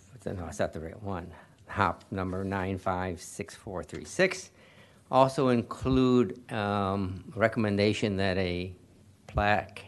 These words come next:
either be installed in the front of the house or in a visible place that identifies that this is a complete reconstruction of the house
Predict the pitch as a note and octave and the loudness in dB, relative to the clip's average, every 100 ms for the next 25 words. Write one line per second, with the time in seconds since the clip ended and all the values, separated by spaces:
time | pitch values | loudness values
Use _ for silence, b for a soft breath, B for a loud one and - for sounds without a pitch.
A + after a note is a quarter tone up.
0 | - A2 F#2+ F2+ G2 F#2+ F2+ - F#2 F#2+ | -10 -4 -2 -2 0 -2 -2 -2 0 2
1 | F2 D#2+ - A#2 A2+ G#2+ G#2 G#2+ G#2 E2+ | -2 -2 0 2 2 2 2 0 0 -2
2 | - - E2 F2 - F#2 E2+ E2+ A2 G#2 | -2 -4 -4 -4 -8 -8 -6 -4 -4 -2
3 | F#2 - - G2 G2 - B B B B | -6 0 0 2 -2 -6 B B B B
4 | B B B _ - A2 G#2+ - - - | B B B _ 4 4 4 -2 -18 -20
5 | - - A#2+ B2+ C#3 C3 B2 A#2+ A2 A2+ | -18 2 6 8 8 10 10 10 6 4
6 | F#2+ A2+ G2+ F#2+ G2+ F#2+ B2+ A#2 G2+ A2+ | 2 0 0 -2 -4 4 4 6 2 0
7 | G#2 - A2 G2+ - G2 F#2+ F2+ G2 G#2 | -2 0 0 2 0 0 2 2 4 4
8 | - | 2